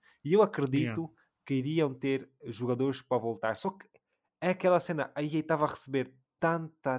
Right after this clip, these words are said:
Speaker 1: tanta, tanta cena na internet, tipo, estava a ter tão escorraçada que eu acredito que eles provavelmente, "Epá, vamos só simplesmente avançar." Mas acho que foi um erro muito grande, porque se fosse a Ubisoft, a Ubisoft ia apostar. <laughs> A Ubisoft
Speaker 2: Não, a Ubisoft
Speaker 1: mesmo,
Speaker 2: são,
Speaker 1: a Ubisoft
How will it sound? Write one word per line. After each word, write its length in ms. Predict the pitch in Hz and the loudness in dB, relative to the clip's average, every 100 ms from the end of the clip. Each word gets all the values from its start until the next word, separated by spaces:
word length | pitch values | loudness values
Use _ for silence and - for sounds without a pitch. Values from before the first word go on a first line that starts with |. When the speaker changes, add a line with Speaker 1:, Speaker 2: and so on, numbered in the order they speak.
| 127 - | -4 -2
Speaker 1:
tanta, 480 | 151 147 - 123 | 0 0 -6 -8
tanta 500 | 117 - 135 131 - | -6 -6 -6 -6 -12
cena 320 | 104 - 117 107 | -12 -10 -8 -8
na 100 | 110 | -10
internet, 500 | 110 104 98 98 98 | -8 -8 -8 -10 -12
tipo, 120 | - | -12
estava 220 | 120 117 | -8 -8
a 20 | |
ter 280 | 123 127 113 _ _ _ | -8 -8 -8 _ _ _
tão 120 | 151 147 | -8 -8
escorraçada 920 | - 131 120 117 - 113 101 98 117 _ _ _ _ _ - | -8 -10 -8 -8 -2 -2 -2 -8 -12 _ _ _ _ _ -2
que 80 | 147 | 0
eu 40 | |
acredito 360 | 143 139 139 - | 2 0 -4 -2
que 80 | 139 | -4
eles 120 | 127 | -2
provavelmente, 320 | 131 123 131 | -2 -2 -4
"Epá, 180 | 139 143 | -2 0
vamos 240 | 143 135 - | 0 -4 -6
só 100 | 127 | -8
simplesmente 460 | 123 117 117 104 | -10 -12 -10 -8
avançar." 420 | 101 101 - - 110 | -8 -10 -8 -6 -4
Mas 120 | 120 | -2
acho 220 | 156 - | -4 -6
que 300 | _ _ - - | _ _ -8 0
foi 100 | 160 | 0
um 180 | 143 | 2
erro 200 | 151 123 127 | 0 0 -4
muito 380 | 135 165 156 | -4 -4 -4
grande, 180 | 123 113 | -6 -6
porque 140 | 139 - | -6 -4
se 60 | |
fosse 180 | 202 196 | -2 2
a 40 | |
Ubisoft, 480 | 180 156 - 160 - _ | 2 2 4 4 2 _
a 80 | 135 | -6
Ubisoft 400 | 127 - 123 - | -4 0 -2 -2
ia 60 | 117 | -4
apostar. 440 | - - - - - _ _ _ _ - | -4 -10 -4 -4 -6 _ _ _ _ -14
<laughs> 300 | 214 214 - | -8 -4 4
A 60 | 202 | 6
Ubisoft 160 | 202 | 8
Speaker 2:
Não, 180 | 160 160 | 8 8
a 40 | 185 | 6
Ubisoft 360 | 180 240 190 | 6 8 8
Speaker 1:
mesmo, 100 | 262 | 6
Speaker 2:
são, 160 | - 175 | 4 6
Speaker 1:
a 100 | 202 | 6
Ubisoft 460 | 214 208 233 220 | 6 6 6 6